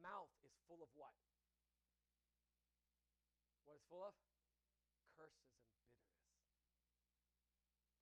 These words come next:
We're filled, right? Our mouths, apart from Christ, we were so given. Now you might say, here's, here's one thing. Do you know that I don't think I have ever said a curse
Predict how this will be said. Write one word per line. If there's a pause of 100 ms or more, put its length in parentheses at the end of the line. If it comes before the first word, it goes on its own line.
(180)
We're
filled, (560)
right? (220)
Our (160)
mouths, (600)
apart
from (160)
Christ, (680)
we
were (200)
so (160)
given. (320)
Now
you
might
say, (1800)
here's, (240)
here's
one
thing. (560)
Do
you
know
that
I
don't
think
I
have
ever
said
a
curse